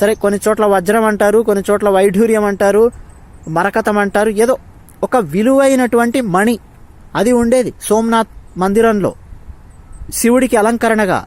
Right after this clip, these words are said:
దాన్ని ఎత్తుకుపోయారండి. దాన్ని ఎత్తుకుపోవడానికి ఎన్నెన్ని రకాల వేషాలేసి,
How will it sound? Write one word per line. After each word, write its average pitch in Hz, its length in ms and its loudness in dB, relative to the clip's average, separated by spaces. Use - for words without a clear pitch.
దాన్ని 202 280 0
ఎత్తుకుపోయారండి. 220 880 2
దాన్ని 190 240 0
ఎత్తుకుపోవడానికి 220 760 0
ఎన్నెన్ని 202 300 -2
రకాల 220 320 0
వేషాలేసి, 202 920 2